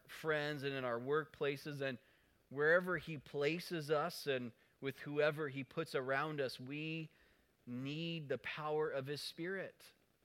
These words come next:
We need the power of his Spirit to represent and reflect him rightly and to testify him, about him effectively.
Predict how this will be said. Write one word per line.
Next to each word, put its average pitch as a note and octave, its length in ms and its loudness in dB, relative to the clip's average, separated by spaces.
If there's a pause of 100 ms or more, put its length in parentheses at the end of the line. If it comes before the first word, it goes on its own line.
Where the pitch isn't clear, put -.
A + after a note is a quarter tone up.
(1400)
We D#3 60 -6
need D#3 100 0
the D#3 80 0
power E3 400 2
of D#3+ 80 4
his D3+ 140 0
Spirit E3 520 -2
to D3+ 100 0
represent C#3+ 760 0
and C3+ 140 -4
reflect A#2 480 -6
him C#3 180 -4
rightly D3+ 560 -6 (1300)
and C3 140 -6
to C3 80 2
testify D3 800 0
him, C3+ 320 -2
about C#3 480 -2
him B2 380 -2 (760)
effectively. B2+ 760 -4